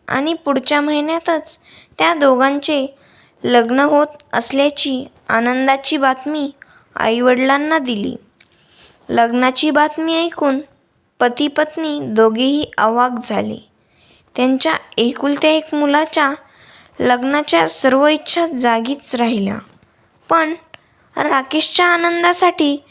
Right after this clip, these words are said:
दोघांनाही होकार दिला. दुसरा पर्याय पण नव्हता, कारण त्याने त्याचा निर्णय दिला होता. "अरे पोरा, एवढ्या लवकर लग्न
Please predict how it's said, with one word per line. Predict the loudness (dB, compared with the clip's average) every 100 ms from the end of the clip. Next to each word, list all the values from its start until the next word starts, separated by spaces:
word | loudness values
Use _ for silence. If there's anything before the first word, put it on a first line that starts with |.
| _ -20 _ -2
दोघांनाही | 2 4 4 2 2 0 2
होकार | 2 2 2 0 0
दिला. | 0 0 0 -2 _ _ _ _ _ _ -6
दुसरा | -4 -2 0 0
पर्याय | 0 0 2 0 0 -4 -12 _ _ _
पण | -2
नव्हता, | 2 2 2 2 -4 -4 -10 _ _ _ _ -4
कारण | 0 0 -2 0
त्याने | 0 0
त्याचा | 0 0 2 0 0 -4
निर्णय | 0 4 4 4 2 0
दिला | 0 2 2
होता. | 0 -2 -2 -4 -4 _ _ _ _ _ _ -6
"अरे | -2 -2 -4
पोरा, | 0 2 2 0 -4 -12 _ _ 0
एवढ्या | 4 4 4
लवकर | 4 2 2 2
लग्न | 4 2 2 -2